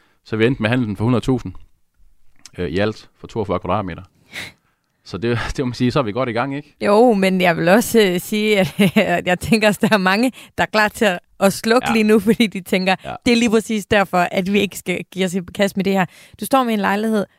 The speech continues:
Speaker 2: toogfyrre kvadratmeter.
Speaker 1: Ja.
Speaker 2: Hundrede tusind har du den nu for,
Speaker 1: Ja.
Speaker 2: hvilket jo er en meget, meget billig kvadratmeterpris. But still, der er, den er helt smadret under gulvet. Og kakelakkerne. Uh.
Speaker 1: Jamen, de er heldigvis døde, men man kan
Speaker 2: Ah.
Speaker 1: sige, at de hang stadig på væggen, så, så
Speaker 2: <laughs> Ja,
Speaker 1: det,
Speaker 2: hvor er det
Speaker 1: det,
Speaker 2: ulækkert.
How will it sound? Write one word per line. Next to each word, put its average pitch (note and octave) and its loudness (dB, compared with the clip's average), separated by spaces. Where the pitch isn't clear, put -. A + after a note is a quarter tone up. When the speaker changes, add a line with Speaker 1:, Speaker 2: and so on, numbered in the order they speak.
Speaker 2:
toogfyrre G3+ -2
kvadratmeter. F#3 -2
Speaker 1:
Ja. - -16
Speaker 2:
Hundrede C4+ 2
tusind G#3+ 2
har F#3 2
du F#3+ 0
den F#3 2
nu G3+ 2
for, G3+ 0
Speaker 1:
Ja. - -8
Speaker 2:
hvilket G3+ 2
jo F#3 2
er F3 2
en D#3+ -4
meget, B3 4
meget F3 0
billig F#3+ -4
kvadratmeterpris. F#3+ -2
But F#3+ 0
still, A3 0
der G3 2
er, F3+ 0
den F#3+ -4
er F#3+ -2
helt G#3+ -4
smadret G3 -4
under F3 -4
gulvet. E3+ -8
Og G3+ -6
kakelakkerne. G3 -4
Uh. C4 -6
Speaker 1:
Jamen, A#2 0
de C#3 2
er C#3+ 4
heldigvis D#3 0
døde, F3 0
men A2+ 2
man B2+ 2
kan A#2 -2
Speaker 2:
Ah. A#2 -2
Speaker 1:
sige, D#3 0
at D3 -2
de C3 0
hang D#3+ -4
stadig C#3 -6
på G#2+ -8
væggen, A#2+ -2
så, G2+ 0
så - -6
Speaker 2:
<laughs> - -16
Ja, B3 -2
Speaker 1:
det, D#3+ 2
Speaker 2:
hvor D3+ 4
er - 6
det - -8
Speaker 1:
det, - -8
Speaker 2:
ulækkert. D3 -2